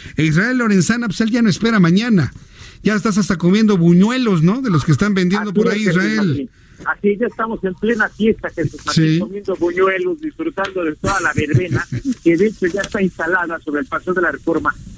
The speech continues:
Speaker 2: Hay que recordar que hay varias exposiciones en las aceras,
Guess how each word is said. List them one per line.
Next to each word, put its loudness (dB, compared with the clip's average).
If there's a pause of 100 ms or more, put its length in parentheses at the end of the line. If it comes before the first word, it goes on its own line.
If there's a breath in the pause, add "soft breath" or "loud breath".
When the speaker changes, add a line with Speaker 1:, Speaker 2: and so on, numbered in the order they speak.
Speaker 2:
Hay 0
que -2
recordar -2 (380)
que -4
hay 4
varias -4
exposiciones -2
en -2
las -4
aceras, -2